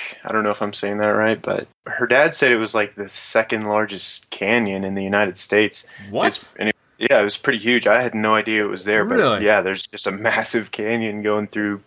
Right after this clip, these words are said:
Speaker 1: the Panhandle.
Speaker 2: Huh.
Speaker 1: But yeah, it's, like, right outside of Amarillo, so that was really fun. We hiked around a little bit and
Speaker 2: Excellent.
Speaker 1: drove around, and there was a lot of, uh, historical significance to the area.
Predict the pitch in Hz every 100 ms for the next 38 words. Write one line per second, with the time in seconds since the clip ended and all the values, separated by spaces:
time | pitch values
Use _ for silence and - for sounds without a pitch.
0 | _ _ - - 104 104 98 98 104 104
1 | _ _ _ 233 147 101 - _ _ _
2 | 104 104 107 120 113 - 127 110 107 107
3 | - 110 107 101 104 101 104 107 107 107
4 | 104 104 113 113 110 110 - 113 113 113
5 | 107 113 107 104 104 107 110 110 110 113
6 | 110 110 107 117 98 101 104 92 - _
7 | _ _ _ _ - 110 110 107 107 104
8 | 107 110 110 107 98 95 92 - 110 107
9 | 104 104 107 107 101 101 98 98 98 _
10 | _ _ _ 104 - 110 107 - 107 104
11 | - - 110 110 - 117 113 - 113 113
12 | 113 113 117